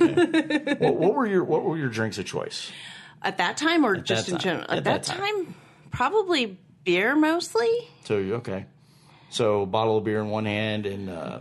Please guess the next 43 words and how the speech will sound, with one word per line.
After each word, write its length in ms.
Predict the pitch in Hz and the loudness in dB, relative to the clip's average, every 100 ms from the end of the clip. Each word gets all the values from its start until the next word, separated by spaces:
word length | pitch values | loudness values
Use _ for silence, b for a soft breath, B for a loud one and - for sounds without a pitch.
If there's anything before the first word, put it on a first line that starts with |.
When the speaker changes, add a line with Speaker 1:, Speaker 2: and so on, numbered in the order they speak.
| - | -12
Speaker 1:
a 160 | - - | -12 -12
burp 340 | - 98 98 | -6 -6 -4
cloth 300 | - 95 95 | -2 -2 -2
in 80 | 101 | -6
the 100 | 98 | -4
other? 260 | 98 107 110 | -2 -2 -2
Speaker 2:
Probably, 760 | - 277 240 214 170 151 175 - | 0 2 2 2 0 -2 -6 -10
Speaker 1:
Okay. 140 | - 175 | -4 -2
Speaker 2:
yeah. 300 | - 180 196 | 0 -2 -2
You 140 | 208 | 0
know, 180 | 202 190 | 2 2
I'd 140 | 220 247 | 2 0
put 120 | 302 | -2
the 60 | |
kid 240 | 294 285 220 | 0 -2 2
down 320 | 175 160 190 | 2 2 2
and 140 | 185 | 2
then 100 | 175 | 0
I 100 | 156 | -2
would 140 | 123 123 | -4 -8
drink, 320 | - - - 185 | -8 -12 -10 -6
Speaker 1:
Okay. 120 | 180 | -4
Speaker 2:
you 60 | |
know, 220 | 165 117 185 - | -4 -4 -8 -8
you 140 | 190 | -6
know. 280 | 151 151 - - | -4 -6 -6 -2
Um, 380 | 170 160 156 - B B B B B B B B B B - | 0 0 -2 -6 B B B B B B B B B B -4
and 120 | 208 | 0
I 160 | 196 202 | 2 2
didn't 340 | 233 233 - | 2 0 0
drink 240 | 220 202 | 0 2
while 120 | 208 190 | 2 2
I 80 | |
was 120 | 170 - | 2 0
pregnant, 680 | 277 247 220 226 220 - - | -2 -2 0 0 -2 -4 -2
and 160 | 170 | 0
I 80 | 165 | 0
didn't 180 | 175 170 | -2 -2
drink 240 | 170 160 | -2 -2
while 120 | 160 | -2
I 40 | 151 | -6
was 140 | 127 | -6
breastfeeding, 920 | - 240 226 254 226 220 208 208 208 | -2 -2 -2 -4 0 0 0 -4 -8